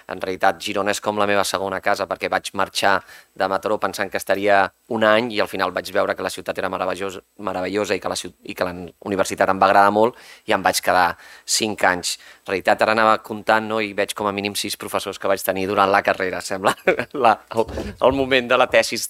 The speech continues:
al final on tinc l'examen. No, estic molt agraït i molt content de,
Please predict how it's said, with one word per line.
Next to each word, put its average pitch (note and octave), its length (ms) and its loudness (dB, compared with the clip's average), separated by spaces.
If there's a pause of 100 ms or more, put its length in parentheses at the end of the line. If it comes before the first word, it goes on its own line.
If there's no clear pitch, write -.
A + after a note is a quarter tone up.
(120)
al A2 160 -4
final A#2 340 0 (380)
on A2+ 160 -4
tinc G#2+ 320 -8 (240)
l'examen. G2 400 2
No, G#2 160 6
estic G2+ 160 -6
molt A2 240 6
agraït G#2 320 2
i G#2 80 -4
molt G#2+ 160 -2
content G#2 400 -2
de, G#2+ 100 6